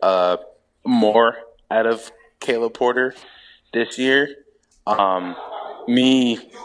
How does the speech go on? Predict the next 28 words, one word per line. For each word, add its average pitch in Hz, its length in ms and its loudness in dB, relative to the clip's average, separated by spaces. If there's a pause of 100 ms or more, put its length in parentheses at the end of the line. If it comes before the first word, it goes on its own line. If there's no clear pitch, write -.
not 113 320 2
being 113 280 -2
one, 101 340 0
because 101 340 -2
I 104 220 0
know 98 420 -2
how 95 300 2
much 101 260 -2
of 95 100 -2
a 90 80 -4
mess 87 380 -4
was 95 220 -14
made. 98 320 -12 (500)
And 190 460 0 (680)
it, 120 240 0
uh, 113 320 -2
somebody 156 260 4
mentioned 120 300 0
this 110 140 -4
before, 104 280 0
I 104 40 4
can't 113 180 -2
remember 101 240 0
who, 101 240 -8
but - 260 -4 (400)
it, - 280 -4
you 262 120 -6
can't - 320 0